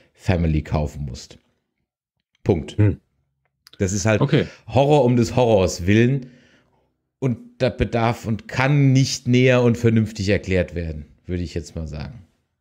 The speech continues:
Speaker 2: Ja, aber spannend. Also ich finde, sowas haben wir selten in, ähm,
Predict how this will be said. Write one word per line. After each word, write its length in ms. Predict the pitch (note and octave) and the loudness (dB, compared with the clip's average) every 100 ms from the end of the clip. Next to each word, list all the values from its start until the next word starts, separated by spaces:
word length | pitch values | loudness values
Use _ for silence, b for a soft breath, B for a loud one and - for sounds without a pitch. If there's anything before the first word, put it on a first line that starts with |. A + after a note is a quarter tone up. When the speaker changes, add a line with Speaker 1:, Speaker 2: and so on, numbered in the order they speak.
| _ - | _ -2
Speaker 2:
Ja, 80 | |
aber 120 | A2 B2 | 0 0
spannend. 300 | C#3 B2+ F#2 | 0 2 2
Also 120 | F2+ | 0
ich 100 | F2 | 0
finde, 200 | A2+ G#2 | 0 4
sowas 300 | A#2 C#3 C#3 | 4 2 2
haben 100 | B2+ | 2
wir 120 | A2+ | 4
selten 460 | F2 G2 C#3+ D3+ B2 | 4 2 2 2 2
in, 340 | A#2+ B2 G#2+ | 4 2 2
ähm, 460 | G2+ G#2+ A2 A2 | 0 0 0 0